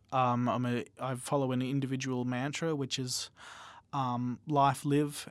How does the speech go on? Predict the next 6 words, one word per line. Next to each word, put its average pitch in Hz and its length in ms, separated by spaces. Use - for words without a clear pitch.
and 120 460
what - 140
was 131 160
it? 120 100
Life, 143 300
live. 139 460